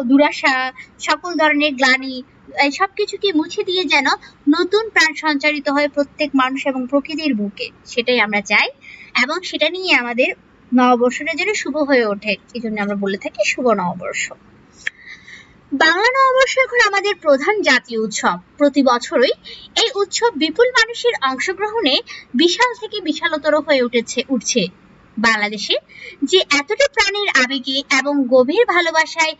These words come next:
এই উৎসব উদযাপিত হয়, তার কারণ পাকিস্তান আমলে পূর্ব বাংলার বাঙালিকে এই উৎসব পালন করতে দেয়া হয়নি। বলা হয়েছে এটা পাকিস্তানি আদর্শের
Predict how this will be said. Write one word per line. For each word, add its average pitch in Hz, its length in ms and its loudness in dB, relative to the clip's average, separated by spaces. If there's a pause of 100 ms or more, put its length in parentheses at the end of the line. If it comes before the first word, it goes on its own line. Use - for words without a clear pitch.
(260)
এই 302 220 2
উৎসব 311 460 0 (200)
উদযাপিত 294 460 -2 (160)
হয়, 285 240 2 (400)
তার 330 200 2
কারণ 294 260 2 (160)
পাকিস্তান - 520 -2
আমলে 381 480 -2
পূর্ব 269 240 2
বাংলার 320 400 0
বাঙালিকে 254 720 -2 (320)
এই 392 140 -2
উৎসব 359 360 -4
পালন 359 340 -2
করতে 320 300 -6
দেয়া 240 280 2
হয়নি। 214 440 -4 (400)
বলা 247 160 6
হয়েছে 466 420 2 (340)
এটা 415 160 -2
পাকিস্তানি 453 560 0
আদর্শের 381 480 -2